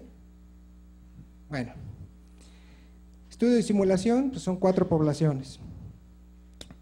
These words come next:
Uso tres poblaciones muy famosas en artículos de muestreo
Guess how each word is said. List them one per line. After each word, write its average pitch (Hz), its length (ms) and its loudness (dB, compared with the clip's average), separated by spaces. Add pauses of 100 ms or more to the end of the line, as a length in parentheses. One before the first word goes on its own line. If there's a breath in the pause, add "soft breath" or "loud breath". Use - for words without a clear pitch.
(460)
Uso 208 280 0
tres 208 180 0
poblaciones 196 480 0
muy 202 140 4
famosas 185 500 0
en 156 140 4
artículos 175 440 0
de 170 80 0
muestreo 202 680 2